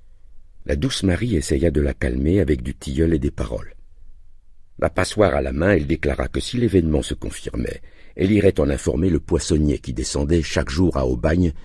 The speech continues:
vers les huit heures et que Joseph viendrait aussi vite que le vent sur la machine à pédales. Mais Augustine repoussa la tasse à fleurs et se tordit les mains en pleurant à grosses larmes. Alors la tante Marie alla frapper au volet d'un voisin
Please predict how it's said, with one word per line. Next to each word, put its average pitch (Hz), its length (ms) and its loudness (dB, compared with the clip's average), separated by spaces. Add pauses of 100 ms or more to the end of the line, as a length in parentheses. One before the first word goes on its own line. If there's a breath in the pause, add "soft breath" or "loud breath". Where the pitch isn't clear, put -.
vers 85 160 4
les 78 120 2
huit 69 320 -2
heures 67 360 0
et - 40 -12
que - 180 -4
Joseph 80 480 -2
viendrait 95 440 2
aussi 85 260 2
vite 127 180 0
que 147 100 2
le 110 120 4
vent 110 260 4 (160 loud breath)
sur 101 220 0
la 101 80 4
machine 95 320 2
à 78 60 0
pédales. - 460 -4 (1080)
Mais - 180 2
Augustine 92 460 2
repoussa 82 440 0
la 67 120 0
tasse - 300 -2
à 69 40 -2
fleurs 52 440 -4 (240 loud breath)
et 92 40 4
se 90 140 0
tordit 92 400 0
les 82 120 4
mains 82 180 4
en 71 120 4
pleurant 80 400 2
à 69 60 0
grosses - 340 -6
larmes. - 280 -6 (1160)
Alors 69 220 2
la 71 100 2
tante 76 240 0
Marie 71 420 -2 (260 soft breath)
alla 73 180 0
frapper - 340 0
au 71 100 4
volet 69 300 0
d'un 67 120 -2
voisin 73 460 -2